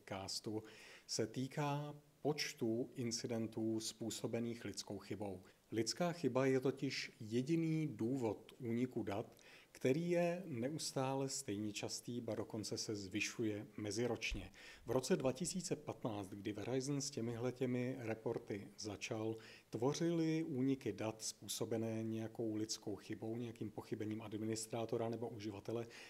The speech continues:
jen lehce přes deset procent všech evidovaných. V loni už to bylo velmi blízké dvaceti procentům.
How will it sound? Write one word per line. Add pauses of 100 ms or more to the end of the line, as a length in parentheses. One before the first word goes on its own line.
jen
lehce
přes
deset
procent
všech
evidovaných. (300)
V
loni
už
to
bylo
velmi
blízké
dvaceti
procentům.